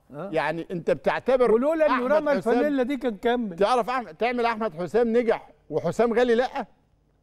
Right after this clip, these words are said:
Speaker 1: ممكن.
Speaker 2: وشريف اكرامي لا؟
Speaker 1: طب انا هقول لك حاجه.
Speaker 2: اه.
Speaker 1: الكابتن حسام غالي راح فين؟ اياكس؟
Speaker 2: فاينورد.
Speaker 1: فاينورد؟
Speaker 2: آه.
Speaker 1: راح فاينورد وراح، وراح
Speaker 2: توتنهام.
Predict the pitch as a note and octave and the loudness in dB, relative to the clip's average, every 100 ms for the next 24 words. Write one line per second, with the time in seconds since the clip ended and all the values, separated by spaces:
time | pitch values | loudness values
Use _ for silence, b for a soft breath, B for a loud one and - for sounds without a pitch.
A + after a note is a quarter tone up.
0 | _ - D3+ A3+ G#3+ C4+ B3+ B3+ A3+ C4+ | _ -8 -2 0 2 2 0 0 2 2
1 | A#3+ C4 B3+ A3+ _ F3+ G3 C#3 G3 D3+ | 2 0 -2 -8 _ -6 -4 -4 -2 -4
2 | - B2 G2+ - - D#3+ G3+ - _ _ | -4 -8 -8 -8 -2 0 0 -2 _ _
3 | _ _ _ _ _ _ _ C#3 A#2+ G#3+ | _ _ _ _ _ _ _ -16 -4 -4
4 | G#3+ C3+ D3+ G#3 E3+ G#3+ E3 G#3 - - | -4 -8 -6 -4 -2 0 2 0 -2 -10
5 | - D#3+ D#3 D3 - A#3+ C4+ - - - | -2 0 0 -2 0 2 0 -4 -18 -20
6 | - _ - _ _ _ _ _ F3+ E3+ | -20 _ -20 _ _ _ _ _ 0 2
7 | B2+ G#2 _ D3+ G3+ C#4 D4 C#4 G3 D#3 | 0 -8 _ -2 0 2 0 -2 -2 0
8 | C3+ - _ - E3 D3+ G3 C#4 C#4 C4 | 0 -2 _ -4 -2 0 0 2 2 0
9 | - - D#3 A3+ - - E3+ E3 D3+ E3 | -6 -2 0 0 0 0 0 2 0 2
10 | A#3 - B3+ | 0 -2 -6